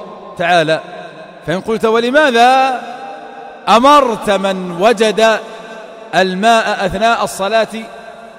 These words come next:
أن يخرج من الصلاة وقد دخل فيها على الوجه المأمور به شرعا؟" فنقول: نعم، هو دخل ولكن لم يفرغ.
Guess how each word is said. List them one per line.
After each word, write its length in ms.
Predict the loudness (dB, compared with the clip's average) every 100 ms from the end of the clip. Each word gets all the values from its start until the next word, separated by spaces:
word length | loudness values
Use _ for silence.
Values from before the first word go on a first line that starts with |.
| -20 -20 -20 -14 -8
أن 200 | -8 -4
يخرج 600 | -6 -6 -10 -10 -4 -4 -4 -8 -20 -20 -20 -20 -20
من 140 | -16 -14
الصلاة 420 | -12 -8 -6 -8
وقد 360 | -10 -12 -12 -8
دخل 320 | -6 -6 -10
فيها 220 | -12 -12
على 160 | -12 -12
الوجه 260 | -12 -14
المأمور 420 | -14 -14 -14 -14 -14
به 200 | -14 -14
شرعا؟" 300 | -12 -10 -12 -14 -20 -20 -20
فنقول: 420 | -14 -12 -10 -10 -8
نعم، 300 | -8 -10 -12 -14
هو 140 | -10 -8
دخل 300 | -6 -6 -6
ولكن 440 | -6 -6 -6 -6
لم 180 | -6 -6
يفرغ. 460 | -10 -12 -12 -10